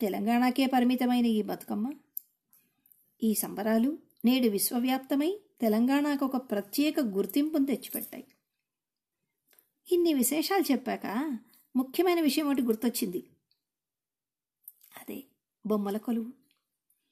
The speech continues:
మనుషుల్లో అనేక బాధలు పెడుతున్న దుష్ట మహిషాసురుని అంతమొందించడానికి త్రిమూర్తుల శక్తులతో దేవి ఆవిర్భవించింది. ఆమెకు సహాయ సహకారాలను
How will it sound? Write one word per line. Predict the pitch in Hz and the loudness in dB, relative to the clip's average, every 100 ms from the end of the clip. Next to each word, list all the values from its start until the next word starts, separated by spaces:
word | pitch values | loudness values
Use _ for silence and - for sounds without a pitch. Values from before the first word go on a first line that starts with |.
| _ _ - - - - | _ _ -20 -20 -20 -10
మనుషుల్లో | 208 220 294 - 370 370 302 | -2 0 0 2 4 4 2
అనేక | 214 285 294 | 2 2 0
బాధలు | 262 254 262 262 269 | 0 0 2 2 2
పెడుతున్న | 269 226 262 247 233 | 0 0 2 2 2
దుష్ట | 208 - - | 0 -4 -2
మహిషాసురుని | 277 226 226 269 247 262 247 226 226 | 0 0 0 0 -2 0 2 2 0
అంతమొందించడానికి | 185 170 202 202 202 202 220 208 208 214 320 349 - - - - _ | -6 -6 -4 -2 0 0 0 0 0 2 2 2 0 -8 -20 -20 _
త్రిమూర్తుల | 240 269 302 311 - 262 | 4 6 6 2 2 2
శక్తులతో | 247 254 - 247 208 349 415 | 2 0 0 0 2 2 2
దేవి | 269 220 330 381 | 4 4 4 0
ఆవిర్భవించింది. | 294 262 196 185 185 196 - - - - _ _ 247 | 0 0 -2 -4 -4 -6 -10 -12 -16 -20 _ _ -4
ఆమెకు | 269 320 339 339 202 220 262 - - - - | -2 0 -2 -2 0 -2 -4 -12 -18 -20 -8
సహాయ | - 254 226 302 302 302 | -2 -2 -2 -4 -2 -2
సహకారాలను | 277 262 285 277 269 262 254 247 233 | -2 -2 -2 -2 0 2 2 4 4